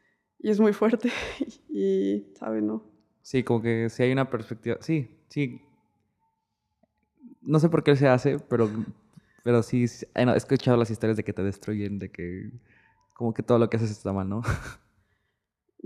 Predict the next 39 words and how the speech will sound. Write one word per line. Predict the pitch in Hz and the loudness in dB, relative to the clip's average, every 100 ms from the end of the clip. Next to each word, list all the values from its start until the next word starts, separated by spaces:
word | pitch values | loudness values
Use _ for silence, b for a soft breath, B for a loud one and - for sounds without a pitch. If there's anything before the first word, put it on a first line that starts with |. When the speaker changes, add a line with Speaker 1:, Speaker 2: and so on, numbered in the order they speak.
| 220 | -6
Speaker 1:
Sí, | - 262 294 277 | 2 6 6 6
yo | 311 | 6
creo | 339 | 6
que | 381 | 6
también | 370 269 247 269 | 6 6 6 8
lo | 277 | 8
hacen | 277 294 | 8 4
porque | 269 247 226 | 4 2 0
tienes | 220 233 | 0 0
que | 240 254 | 0 2
conocerte | 254 214 208 214 208 226 | 6 6 4 0 0 -2
para | 226 202 190 | 2 2 2
poder | 202 202 | 0 0
expresar | 202 190 202 190 208 | -2 -4 0 0 -2
como | 214 208 - - | -2 0 -2 -4
Speaker 2:
Mm. | 117 110 214 | -4 -2 2
Speaker 1:
un | 220 | 4
montón | 214 220 208 214 214 | 6 6 4 4 4
de | 202 | 2
cosas | 214 208 202 - | 0 -2 -6 -8
que | - | 0
a | 196 | 4
lo | |
Speaker 2:
Claro. | 185 - | 6 6
Speaker 1:
mejor | 220 208 | 4 2
tú | 226 | 2
nunca | 233 214 | 4 4
has | 226 | 2
sentido | 226 208 208 208 202 | 2 0 0 0 2
y | 196 | 0
que | 196 | -2
tienes | - 202 202 | 0 2 2
que | 202 | 0
bu-, | 190 208 214 | -2 -2 -4
buscar | - 214 208 | -8 -2 0
la | 202 196 | 2 2
forma | 214 190 196 | 0 0 0
como | - - 85 | -2 -6 -4
de | 78 - | -4 -6